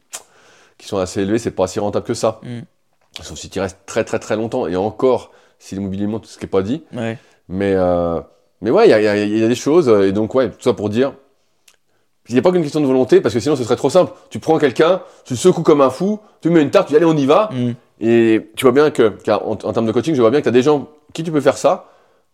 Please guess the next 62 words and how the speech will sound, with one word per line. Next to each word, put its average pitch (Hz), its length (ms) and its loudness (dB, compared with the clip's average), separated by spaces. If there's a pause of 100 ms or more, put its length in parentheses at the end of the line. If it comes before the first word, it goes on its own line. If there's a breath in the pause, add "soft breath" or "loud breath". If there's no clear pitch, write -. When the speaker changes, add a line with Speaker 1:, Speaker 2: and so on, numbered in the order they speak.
Speaker 1:
d'autres 160 240 2
pas 143 120 4
du 135 120 -4
tout. 175 340 -6 (360 soft breath)
C'est 120 120 -2
pour 123 80 2
ça 160 80 6
qu'il 156 80 -12
faut 127 120 0
arriver, 123 460 2 (220)
le 120 80 -2
coaching, 143 260 0
c'est 120 140 -4
beaucoup 139 280 -2
de 139 80 2
relations 127 320 0
sociales 147 560 0
Speaker 2:
Ouais. 113 360 -6
Speaker 1:
qui 104 140 -12
t'apprennent 139 420 2
à, 101 360 -2 (1120)
à 113 160 0
essayer, 135 480 0
je 110 40 -14
dis 107 80 -10
bien 107 100 -2
essayer 123 180 -2
parce 98 120 -4
que 101 60 -6
des 90 140 -6
fois 104 180 -6
t'es 92 80 -10
pas 92 120 -12
parfait, 127 280 -10
hein, 120 120 -8 (460 soft breath)
de 104 140 0
mieux 143 220 4
te 156 80 -2
comporter 139 760 0
et 95 60 -4
même 113 200 -4
de - 80 -10
la 98 80 -2
façon 107 160 -6
dont 104 120 -2
tu 104 100 -14
vois 107 100 0
les 107 60 2
choses. 123 400 -2
Des 98 80 -8
fois 127 120 0
tu 113 100 -2
vas 101 80 4
penser 117 240 -4
quelque 113 140 -4
chose 143 120 -4
et 85 140 -4
c'est 101 120 -10
pas 101 120 -4
du 95 80 -12
tout 110 120 -16
ça. 160 280 -2